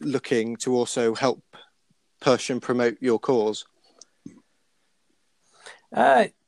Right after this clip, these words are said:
Speaker 2: it, it, it's, it's incredible. I w-, did not expect to be involved in, um,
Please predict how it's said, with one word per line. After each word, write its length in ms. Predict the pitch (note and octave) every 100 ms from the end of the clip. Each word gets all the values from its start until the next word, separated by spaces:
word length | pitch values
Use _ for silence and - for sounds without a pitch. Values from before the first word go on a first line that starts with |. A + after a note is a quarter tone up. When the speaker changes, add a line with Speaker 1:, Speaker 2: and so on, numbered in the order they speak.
| -
Speaker 2:
it, 180 | D#3 -
it, 140 | D3+
it's, 220 | - C#3+
it's 240 | D#3 C#3+ -
incredible. 420 | C#3 E3 E3 B2
I 180 | A#2 B2+ - _ _ -
w-, 260 | C3 B2+ - -
did 160 | C#3 B2
not 220 | C3 C3+
expect 440 | - - B2 -
to 80 | B2
be 140 | A#2
involved 600 | A#2 A2+ A#2 A#2 A#2 A2
in, 420 | A#2+ A2 A2 G#2+ G#2 _ _ _ -
um, 600 | - A2 G#2+ G#2+ A2